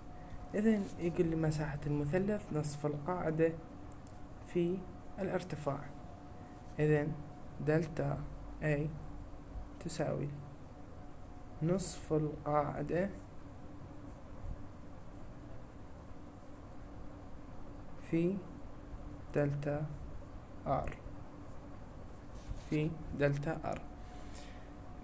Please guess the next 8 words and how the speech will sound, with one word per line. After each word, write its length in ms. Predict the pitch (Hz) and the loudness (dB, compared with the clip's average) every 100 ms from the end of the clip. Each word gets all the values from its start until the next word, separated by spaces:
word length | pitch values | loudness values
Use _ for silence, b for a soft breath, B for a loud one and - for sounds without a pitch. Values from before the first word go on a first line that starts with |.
| - - - - - - - - | -10 -10 -10 -10 -10 -10 -10 4
طبعًا 260 | 190 190 202 | 4 6 4
أنا 360 | 175 190 185 | 6 8 8
أشتغل 380 | 185 - 156 196 | 6 4 6 6
بالنسبة 480 | 165 170 180 - 180 | 8 8 8 8 8
للزمن، 500 | 165 156 147 139 143 | 8 8 8 8 6
لكن 360 | 156 180 180 185 | 6 6 8 6
ما، 240 | 196 180 | 8 6
ما 180 | 165 | 6